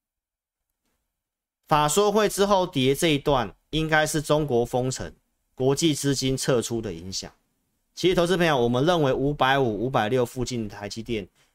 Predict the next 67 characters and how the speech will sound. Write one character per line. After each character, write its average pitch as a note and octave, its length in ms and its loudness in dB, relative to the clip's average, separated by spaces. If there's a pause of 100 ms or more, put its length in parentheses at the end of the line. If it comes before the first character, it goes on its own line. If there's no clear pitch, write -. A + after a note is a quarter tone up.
(140)
就 D#3 240 2
已 A2+ 40 2
经 B2+ 160 -2
是 C3+ 140 -2
相 B2 300 -4
对 A#2+ 180 0
偏 A2 260 -6
低 G2+ 180 -10
的 F#2 60 -10
地 F#2 220 -12
方 D#2 220 -16
了。 - 120 -20 (460)
那 F3+ 200 0
这 F#3 140 0
个 F#3+ 80 2
地 F#3+ 180 2
方 F3+ 220 2
再 F3+ 180 2
跌， G2+ 460 -4 (440)
投 C3 100 -4
资 D#3 120 0
朋 D3+ 100 2
友 A2 260 0 (680)
都 D3+ 180 2
会 D3+ 140 2
建 D3 240 0
议 B2+ 100 -2
大 A#2 200 0
家， G#2 240 -8
中 D#3+ 260 -2
长 B2 240 -4
线 B2+ 240 -2
这 C3+ 120 -4
个 B2 100 -4
地 B2 180 -4
方 G#2+ 200 -8
都 A2 100 -8
是 A2+ 140 -8
买 F#2+ 160 -10
台 - 200 -20
积 F#2 80 -18
电。 F#2+ 220 -12 (460)
那 G3 180 2
如 A3 120 4
果 G3+ 140 2
台 E3+ 160 2
积 F#3+ 120 0
电 G3 180 2
在 F#3 140 2
这 F3+ 80 0
个 F3 80 4
地 E3+ 200 2
方， D3 440 0
那 E3 160 0
你 C3 120 0
想 C3 200 0
想 A2+ 200 -4
看， A2+ 220 -6
台 A#2+ 160 -6
积 C#3 100 -4
电 C#3 200 0
占 C3 200 0
台 A2+ 160 -8
股 G2+ 180 -10
的 F#2+ 60 -6
全 F#2+ 240 -10
值， - 200 -12